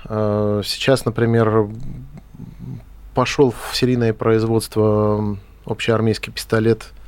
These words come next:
под названием «Удав». Э, целую тоже линейка оружия, которое, это комплекс, который мы участвовали в этом проекте совместно с, с ц н и «Точмаш».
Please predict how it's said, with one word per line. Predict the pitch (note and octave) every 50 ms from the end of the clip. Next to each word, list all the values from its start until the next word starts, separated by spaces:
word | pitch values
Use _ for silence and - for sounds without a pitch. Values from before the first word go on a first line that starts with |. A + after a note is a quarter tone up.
| - - - - -
под | - A2
названием | G2+ G2+ G2 G#2 G#2+ G#2+ G#2 G2+ G2+
«Удав». | G#2 G#2+ B2 D3 D#3 - - - - - - - - - - - - - - -
Э, | - - - - -
целую | - - A#2+ A2+ G#2+ G#2+ G#2+ G#2 G2+ G2+ G#2 G2+ G2 - - - - - - -
тоже | - B2+ A2 G#2 G#2
линейка | G#2 G#2+ A2+ A2 G#2+ G2 - - G2+ F#2+ F#2+ G2 G#2 G#2 G#2
оружия, | G#2 G2+ G2+ F#2+ F#2+ G2
которое, | - - G2 - - G2 G2 G2+
это | G2 - -
комплекс, | - A#2 G#2 G2 - - - - - - - - - - - - - - - - - - - - - -
который | - G#2 G2 - G#2+ G2+ G#2 G2+
мы | G2+ G#2 G#2+ G#2+ G#2 G2+ G2 G2+ G#2 G#2+ A#2 A2 - A2+ A2 A2+ A2 A2 A2 G#2+ A2 A2 G#2+ - B2 - - - - - - - - - - - - - - - - - -
участвовали | - A3+ - D#3 C3+ - - A#2 G#2 G#2+
в | A#2
этом | A2 A2+ A2 G#2
проекте | - B2+ D3 - - G#2+
совместно | - A2 G#2 G#2+ A2 G#2 - - G#2+ G2
с, | - - -
с | - - - - A2+ A2+ G#2+ G#2+ G#2+ A2 A2 A2 A2 A2 A2 - - - - - - - - -
ц | - - -
н | A#2
и | A2 G#2+
«Точмаш». | F#2 - G2+ - - B2 C#3 D#3 -